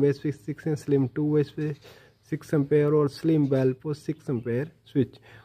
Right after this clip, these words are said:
और साथ में guys, आप देख सकते हैं इसमें quality, सॉफ्ट एंड safe, और इसमें ten year warranty। देखिए, इस स्विच पे आपको रहेगी दस साल की warranty। और साथ में आपको on electrical product, देखिए, and जो इसको आप देख सकते हैं,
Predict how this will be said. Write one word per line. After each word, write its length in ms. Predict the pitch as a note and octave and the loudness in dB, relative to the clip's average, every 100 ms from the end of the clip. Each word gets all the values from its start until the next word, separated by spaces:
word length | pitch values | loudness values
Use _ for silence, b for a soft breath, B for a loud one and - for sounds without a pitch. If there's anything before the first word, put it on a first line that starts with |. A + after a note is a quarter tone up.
| B E3 | B -8
और 60 | |
साथ 240 | - E3 F3+ | -2 0 4
में 140 | F3 | 4
guys, 220 | E3 D#3 | 4 2
आप 180 | D3+ C3+ | -2 0
देख 220 | C3+ C#3+ | 0 0
सकते 240 | - D3 D3 | -6 -2 -2
हैं 60 | |
इसमें 200 | C#3 D3+ | 0 -4
quality, 560 | C#3 A#2+ C3 C3 B2+ C3+ | -4 0 0 2 2 0
सॉफ्ट 300 | B2 C#3+ C#3 | 2 0 2
एंड 160 | C#3 A#2+ | -2 -2
safe, 680 | - D#3 C3+ C3+ C3 - - B B - - | 2 6 6 6 0 -8 -20 B B -14 -6
और 80 | D#3 | -4
इसमें 240 | D#3+ D#3+ | 0 0
ten 280 | C3 D#3 D3+ | 0 0 4
year 180 | D3 C3+ A#2 | 4 4 2
warranty। 440 | A2+ A#2 C3 D3+ | 2 2 2 2
देखिए, 260 | D3 C#3 - | 2 0 0
इस 220 | F3+ F#3 | 0 0
स्विच 140 | G3+ - | -4 -2
पे 60 | F#3 | 0
आपको 220 | E3 F3+ | 0 0
रहेगी 220 | D3+ D#3+ | 2 2
दस 280 | D#3 D#3 D#3+ | 0 0 -2
साल 180 | B2 D3 | -4 -2
की 140 | - D3+ | 0 2
warranty। 480 | C3 B2 A#2+ C3+ A#2+ B B B | 4 2 2 -2 -2 B B B
और 120 | D#3+ D#3 | -4 -2
साथ 280 | D#3+ D3+ F3+ | 0 0 2
में 120 | D#3+ | 2
आपको 320 | D3 - D#3+ - | 0 2 0 2
on 140 | D#3 F#3+ | 2 4
electrical 520 | F3 D#3 - E3 E3 | 4 2 0 -2 -2
product, 380 | D#3 D3 C3 A#2 - _ _ _ _ B2 - | 0 2 2 0 -6 _ _ _ _ -18 -4
देखिए, 320 | D3 C#3 E3+ F3 B B B B - | -2 0 0 -2 B B B B -4
and 420 | C3+ D3 D3 C#3+ C#3+ | 2 2 2 0 2
जो 140 | D#3+ | 2
इसको 460 | D#3 - - D#3+ D#3+ | 2 -2 -2 2 2
आप 160 | B2+ C3+ | 0 -2
देख 240 | C#3+ C#3+ | 0 -2
सकते 300 | - C#3+ - | -2 -8 -2
हैं, 460 | C#3 D3 D#3 A2+ | 0 0 -2 -4